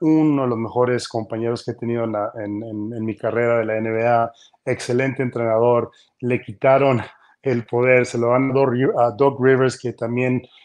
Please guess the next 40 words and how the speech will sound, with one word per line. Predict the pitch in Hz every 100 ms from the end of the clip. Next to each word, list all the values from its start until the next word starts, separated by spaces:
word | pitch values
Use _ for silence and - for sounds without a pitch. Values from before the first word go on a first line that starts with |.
| _
ha | -
ganado | 131 131 131
un | 127
campeonato | 131 120 120 113
con | 113 120
Boston, | 147 147 - 139 135
tiene | 131 131
un | 127
historial | 127 - 113 120 123 120
de | 117
siempre | - 123 113
estar | 120 120
en |
los | 110 -
playoffs, | 123 131 139 139 127 - _
sí | - - 170 170
es | 160 156 -
un | 147 151
excelente | 151 127 127 131
entrenador, | 127 120 127 120
pero | 123 117
es | 135
difícil | 139 - 143 127 127
hacer | 117 - 127
ese | - 131
cambio | - 139 127 123 123 127 - - _
y | - 156 160 151
traer | 143 117 120 131 131 -
a | - 117
un | 127 135 135 127 113 - _ _ _
entrenador | 127 120 123 120 120 135 143
que | -
también | 127 120 131 147 165
no |
es, | 151 - 143
no | 135
es | 127 -
fácil | 151 139 - 131
de | 120
entender. | 107 117 117 139 113 110